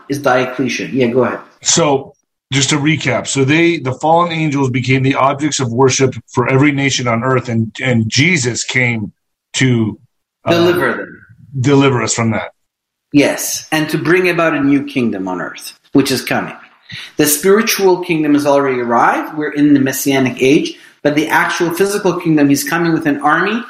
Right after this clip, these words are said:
Speaker 1: and he's, and these guys are gonna rise against him. They're gonna fool the world, and, and, and this is what we're presenting in our documentary, that it's possible that they may deceive the world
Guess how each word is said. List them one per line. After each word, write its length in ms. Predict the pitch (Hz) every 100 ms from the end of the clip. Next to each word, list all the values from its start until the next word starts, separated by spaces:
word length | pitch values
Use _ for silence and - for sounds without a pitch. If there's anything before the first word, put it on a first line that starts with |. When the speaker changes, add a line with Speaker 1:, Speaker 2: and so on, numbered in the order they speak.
| - - _ -
Speaker 1:
and 120 | 151
he's, 200 | 147 -
and 180 | 156 151
these 200 | 180 170
guys 200 | 170 156
are 20 |
gonna 180 | 156 151
rise 380 | 135 151 160 143
against 400 | 139 160 220 -
him. 320 | 262 311 - - _ _ _
They're 140 | 151 151
gonna 140 | 147
fool 360 | 143 - 202 214
the 100 | 202
world, 440 | 185 202 240 262 - - -
and, 160 | 156 151
and, 280 | 147 143
and 160 | 147 147
this 160 | 175 170
is 60 |
what 100 | 170
we're 160 | 165 165
presenting 360 | 160 151 160
in 60 | 156
our 120 | 147
documentary, 560 | 143 135 - 170 180 196
that 160 | 165
it's 120 | 147 -
possible 540 | - 156 170 185 170
that 160 | 151 143
they 80 | 147
may 160 | 139
deceive 400 | 135 127 175 165
the 100 | 160
world 400 | 139 147 185 -